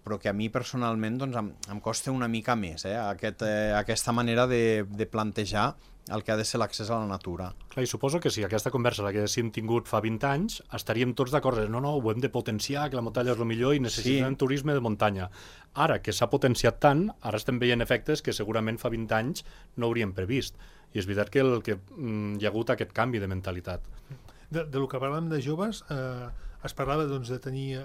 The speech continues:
Speaker 3: educadors de carrer, eh, en certes parròquies. Creieu que pot ser un bé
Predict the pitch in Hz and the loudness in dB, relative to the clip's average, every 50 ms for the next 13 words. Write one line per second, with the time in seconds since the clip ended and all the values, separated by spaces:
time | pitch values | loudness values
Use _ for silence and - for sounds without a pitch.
0 | 139 139 127 123 - 131 127 135 127 139 131 - 139 127 135 139 147 160 - - | -6 -6 -6 -4 -4 -2 0 0 0 0 0 0 0 0 2 0 0 -2 -4 -8
1 | - - - - - - - 139 120 120 120 117 120 117 117 117 113 113 113 117 | -10 -10 -12 -16 -18 -8 -6 -4 -4 -2 -4 -4 -6 -8 -10 -10 -12 -12 -12 -8
2 | - 135 120 120 120 - - 127 - 131 127 - 143 151 185 - - - - - | -8 -6 -6 -6 -8 -8 -6 -4 -2 -2 -2 0 -2 -2 -2 -4 -8 -16 -20 -20
3 | - - - - - - - - - - - - - 131 131 139 131 - 151 139 | -20 -20 -20 -20 -20 -20 -20 -20 -20 -20 -10 -2 0 2 4 2 2 2 0 0
4 | 127 117 - - - - - _ - - 135 - - 139 139 139 139 135 143 143 | 0 -2 -6 -12 -16 -18 -20 _ -8 -8 -6 -4 -2 -2 0 0 2 2 2 2
5 | 135 - | 2 0